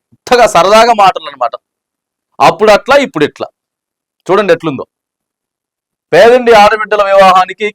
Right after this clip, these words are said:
కళ్యాణమస్తు స్కీమ్ కింద తులం బంగారం ఇస్తామన్న హామీని సర్కార్ నిలుపుకోలేకపోయిందని బీఆర్ఎస్ ఎమ్మెల్సీ కవిత ధ్వజమెత్తారు. సోమవారం మండలిలో తులం బంగారం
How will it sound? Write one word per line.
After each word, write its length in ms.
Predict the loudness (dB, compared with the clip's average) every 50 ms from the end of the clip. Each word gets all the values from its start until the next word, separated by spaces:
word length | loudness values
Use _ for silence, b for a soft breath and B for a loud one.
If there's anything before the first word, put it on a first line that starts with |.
| _
కళ్యాణమస్తు 640 | -2 -2 0 0 0 0 0 0 -2 -2 -6 -6 -10 -12
స్కీమ్ 380 | -12 -14 _ -10 -10 -10 -8
కింద 220 | -8 -8 -4 -2 0 0 0 -2 -4 _ _ _ _ _ _ _ -4
తులం 280 | 0 0 0 0 0
బంగారం 420 | 0 -2 0 2 2 2 2 2 -2
ఇస్తామన్న 540 | -6 -14 -6 -2 -2 0 0 0 -2 -2 -2
హామీని 500 | -2 0 0 0 0 0 -2 -8 -10 -8
సర్కార్ 460 | -4 -4 -4 -4 -2 -2 -2 -2 -2
నిలుపుకోలేకపోయిందని 1120 | -6 -10 -12 -12 -6 -6 -2 0 0 -2 -2 -4 -4 -4 -4 -4 -4 -4 -4 -4 -6 -8 -12 _ _ _ _ _ _ -16
బీఆర్ఎస్ 520 | -8 -2 0 2 2 2 2 0 -2 -4
ఎమ్మెల్సీ 340 | -6 -4 -6 -6 -6 -8 -12 -14 _ -2
కవిత 220 | -2 -2 0 -4
ధ్వజమెత్తారు. 760 | -6 -6 -2 -2 -2 -2 -2 -2 -4 -4 -4 -4 -4 -4 -6 -12 _ _ _ _ _ -16
సోమవారం 520 | -4 0 0 2 2 2 2 0 0 0
మండలిలో 460 | -2 -2 0 0 -2 -2 -2 -4 -4 -4
తులం 220 | -4 -4 -4 -2
బంగారం 380 | -2 -4 -2 0 0 0 0